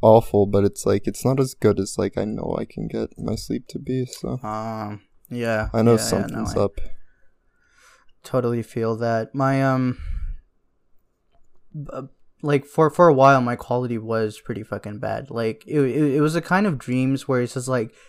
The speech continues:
Speaker 2: you wake up physically, like, sad 'cause of the dream.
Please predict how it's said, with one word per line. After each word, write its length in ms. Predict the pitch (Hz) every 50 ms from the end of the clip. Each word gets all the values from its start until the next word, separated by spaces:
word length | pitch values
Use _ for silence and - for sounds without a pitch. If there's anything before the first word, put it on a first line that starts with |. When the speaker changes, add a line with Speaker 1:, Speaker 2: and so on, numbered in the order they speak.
| _ - _ _ -
Speaker 2:
you 200 | - 139 147 143
wake 400 | 131 123 135 135 135 127 - -
up 400 | 127 117 123 135 135 _ _ _ _ _
physically, 520 | - - 143 135 139 143 139 - 139 135 131
like, 220 | 117 113 101 -
sad 600 | - - - - - 127 110 104 104 - - 120 - _ _ _ _ _ _ _ _
'cause 160 | - 139 127
of 100 | 131 120
the 120 | 123 117
dream. 420 | 117 120 117 117 113 110 110 110